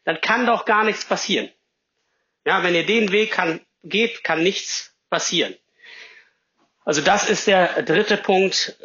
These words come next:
Immer dann, wenn ein Arzt letztendlich privat abrechnen will, dann Vorsicht. Spätestens dann muss vorher mit der Versicherung geklärt werden, ob der Versicherer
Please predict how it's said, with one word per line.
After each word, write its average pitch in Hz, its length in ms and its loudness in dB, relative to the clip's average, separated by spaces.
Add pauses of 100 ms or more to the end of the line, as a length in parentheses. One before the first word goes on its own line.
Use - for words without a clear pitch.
(180)
Immer 175 260 2
dann, 160 460 0
wenn 147 180 2
ein 151 100 0
Arzt 151 360 0
letztendlich 147 800 -2 (100)
privat 160 420 2
abrechnen 180 640 0
will, 160 300 2 (440)
dann 147 380 0 (200)
Vorsicht. 160 680 0 (440)
Spätestens 165 600 -2
dann 143 420 0
muss 147 260 0
vorher 160 280 2
mit 151 140 2
der 151 80 0
Versicherung 139 480 -2
geklärt 131 440 -2
werden, 127 380 0 (560)
ob - 260 -2 (840)
der 127 80 0
Versicherer 127 640 0